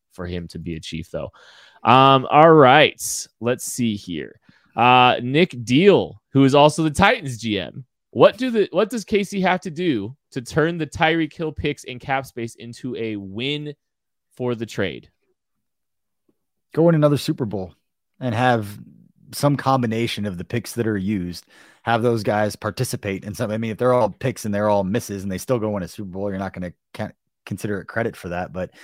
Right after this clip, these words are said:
Speaker 2: ultimate goal isn't to necessarily draft a Pro Bowler or anything like that. It's to go win Super Bowls. That's why they had to make this move. They felt like it was in the best interest of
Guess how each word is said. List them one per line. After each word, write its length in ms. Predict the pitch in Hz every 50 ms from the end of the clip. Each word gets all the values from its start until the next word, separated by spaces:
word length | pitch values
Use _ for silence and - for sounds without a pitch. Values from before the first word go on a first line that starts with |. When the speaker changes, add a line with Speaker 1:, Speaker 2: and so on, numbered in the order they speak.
| - - - _ _
Speaker 2:
ultimate 340 | - 151 156 - 151 139 113
goal 260 | 95 110 127 123 107
isn't 240 | 104 90 101 98 -
to 200 | 113 104 98 95
necessarily 320 | 80 98 104 - - 92 87
draft 300 | 92 95 98 98 - 101
a 60 | 85
Pro 220 | - - 98 95
Bowler 280 | 90 95 92 95 92 90
or 100 | 95 101
anything 220 | 98 92 92 90
like 120 | 87 85 -
that. 180 | 104 98 87
It's 100 | 85 -
to 80 | - 104
go 140 | 98 101 101
win 200 | 101 104 95 87
Super 240 | - 117 104 95
Bowls. 380 | 85 71 67 - - - - _ _ -
That's 240 | 90 90 - -
why 320 | 85 95 98 101 104 104 95
they 160 | 98 95 92
had 180 | 95 98 92 85
to 60 | 90
make 180 | 95 95 90
this 220 | - 87 82 - -
move. 200 | 92 92 87 87
They 120 | 98 95
felt 260 | - - 98 92 -
like 280 | 73 90 90 87 - _ _ - - _ _
it 80 | - 104
was 140 | 104 90 87
in 60 | 90
the 60 | 87
best 380 | 80 - 98 101 98 - - _
interest 420 | 110 101 - - 95 92 - -
of 300 | 85 82 82 82 - -